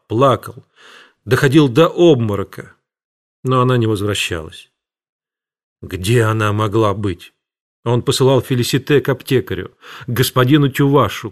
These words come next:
к Лере, в гостиницу «Золотой лев», всюду. А в промежутке душевной агонии видел перед собой гибель своего доброго имени,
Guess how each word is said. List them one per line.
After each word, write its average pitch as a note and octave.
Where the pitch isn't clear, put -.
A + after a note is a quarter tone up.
к -
Лере, C#3
в G2
гостиницу D3
«Золотой D3
лев», D3
всюду. B2
А A2
в -
промежутке C3
душевной A#2+
агонии B2
видел A#2+
перед B2
собой B2
гибель G#2
своего A#2
доброго A#2+
имени, A2+